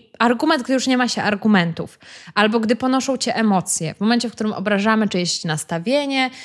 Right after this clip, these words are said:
w momencie, w którym atakujemy, bo to już jest atak, umniejszamy sami sobie w ta-, w dyskusji. Bo osoba, która, mm, jest pewna swojego, jest otwarta na świat, ciekawa, nie będzie po prostu umniejszała drugiej stronie i mówiła, że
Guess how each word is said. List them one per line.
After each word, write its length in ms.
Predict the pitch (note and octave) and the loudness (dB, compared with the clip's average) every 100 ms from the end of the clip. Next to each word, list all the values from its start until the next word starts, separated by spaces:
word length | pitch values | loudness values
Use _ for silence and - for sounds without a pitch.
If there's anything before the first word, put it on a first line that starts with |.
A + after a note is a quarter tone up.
| - | -10
w 40 | - | -2
momencie, 280 | G#3+ G#3 | -2 -2
w 40 | F#3+ | -4
którym 280 | - F3+ F#3 | -2 -2 0
atakujemy, 680 | G#3+ A3+ A3 A#3 B3+ C4 B3 | 0 0 0 4 6 6 2
bo 100 | G3+ | 2
to 180 | G#3+ | 4
już 180 | A3 A#3 | 4 4
jest 220 | A#3+ A#3 - | 2 2 0
atak, 440 | A#3 A#3 C4 C4 - _ _ _ _ | 0 2 0 -2 -18 _ _ _ _
umniejszamy 540 | A#3 A#3+ A#3+ B3+ B3+ A#3+ | 4 6 6 4 2 2
sami 300 | - A3+ G#3+ | 2 2 2
sobie 360 | - F#3+ D#3+ | 0 0 -2
w 60 | - | -2
ta-, 320 | E3+ E3 C3 | 0 0 0
w 60 | F3+ | -2
dyskusji. 580 | F3+ - D#3+ - - - | -4 -2 -4 -6 -12 -10
Bo 320 | F3+ F#3+ G3 | -2 0 0
osoba, 380 | G#3 - A3 A#3 | 0 0 0 0
która, 580 | - - G3+ G#3 G3+ G3+ - - _ - | -2 -2 2 4 2 0 -8 -20 _ -12
mm, 340 | F3 F#3 F#3+ | -8 -6 -2
jest 200 | G3+ G#3 | -2 0
pewna 280 | - C#4 C#4 | 0 2 2
swojego, 600 | C4 - A3+ G#3 F#3 G3 | 0 0 2 4 2 -2
jest 280 | F3+ F#3 - | -2 -4 -12
otwarta 540 | - - B3 C4 B3 A#3+ | -14 -4 2 2 2 0
na 100 | G#3+ | 0
świat, 280 | - G#3 - | -2 -4 -4
ciekawa, 520 | G#3+ - A3 A3 C4+ | -6 0 0 2 0
nie 160 | C4 C4 | 0 -2
będzie 400 | A3+ D4 C#4+ C4+ | 2 2 4 2
po 120 | G#3 | -2
prostu 340 | F#3 F3 - F#3+ | -4 -6 -6 -4
umniejszała 600 | F#3+ G3 F#3 - G3 F#3 | -2 0 -2 0 0 0
drugiej 260 | E3+ E3+ | -2 -4
stronie 380 | E3 - F3 F3 | -6 -4 -4 -4
i 40 | E3+ | -4
mówiła, 440 | F3 F3 F#3+ E3+ | -4 -2 0 0
że 220 | E3+ E3 | 0 -4